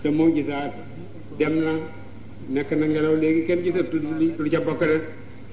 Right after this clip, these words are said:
Waaye mujisaat bi nga xam ne fay dund ak ñun ba àdduna jeex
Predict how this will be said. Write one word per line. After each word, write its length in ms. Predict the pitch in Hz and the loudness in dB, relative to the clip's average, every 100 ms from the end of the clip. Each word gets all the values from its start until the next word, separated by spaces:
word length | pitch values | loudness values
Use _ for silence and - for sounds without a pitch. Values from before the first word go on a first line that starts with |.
| - | -8
Waaye 240 | 139 151 | -4 -2
mujisaat 580 | 156 180 185 175 190 170 | 2 2 2 0 0 0
bi 80 | 196 | 4
nga 140 | 208 220 | 4 2
xam 180 | 196 | 0
ne 200 | 185 165 - - - - - | 2 2 0 -8 -12 -12 0
fay 140 | 185 180 | 4 4
dund 220 | 196 202 | 4 4
ak 120 | 208 | 6
ñun 320 | 202 202 190 | 6 2 2
ba 100 | 180 214 | -2 0
àdduna 300 | 214 180 196 185 | 0 0 2 4
jeex 260 | 185 175 | 4 2